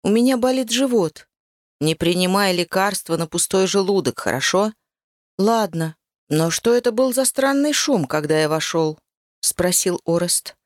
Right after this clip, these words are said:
Его тон оставался легким, но Амала почувствовала себя в ловушке.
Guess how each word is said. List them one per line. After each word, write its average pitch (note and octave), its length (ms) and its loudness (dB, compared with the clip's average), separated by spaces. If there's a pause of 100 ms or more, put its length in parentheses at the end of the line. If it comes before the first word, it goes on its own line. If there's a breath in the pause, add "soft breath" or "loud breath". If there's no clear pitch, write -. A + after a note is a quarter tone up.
(540)
Его G#3+ 260 0
тон D4+ 260 0
оставался C#4 600 0
легким, F3+ 560 -2
но F#3 220 2
Амала F#3+ 500 -2 (320 soft breath)
почувствовала A#3 600 0
себя G#3+ 320 0
в G3+ 40 -6
ловушке. E3+ 680 -6